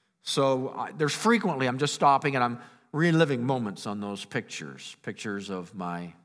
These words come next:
family. I'm proud of them. I'm proud of my family. But I'm proud of my spiritual family. I'm proud of the family that we get to share life together. Now, here's the problem. Often we're not. And this is where I'm,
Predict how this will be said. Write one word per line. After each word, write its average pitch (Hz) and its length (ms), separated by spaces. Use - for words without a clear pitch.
family. 80 460
I'm 180 120
proud 147 260
of 85 60
them. 80 100
I'm 117 60
proud 135 200
of 120 80
my 95 120
family. 80 480
But 135 100
I'm 127 80
proud 165 260
of 139 60
my 117 140
spiritual 113 540
family. 80 480
I'm 120 80
proud 156 260
of 139 80
the 117 80
family 139 440
that 113 400
we 135 160
get 127 320
to - 80
share 113 460
life 135 320
together. 104 260
Now, 101 80
here's 139 220
the 117 60
problem. 123 340
Often 123 400
we're 107 120
not. 92 420
And 120 100
this 185 200
is 156 100
where 170 160
I'm, 143 220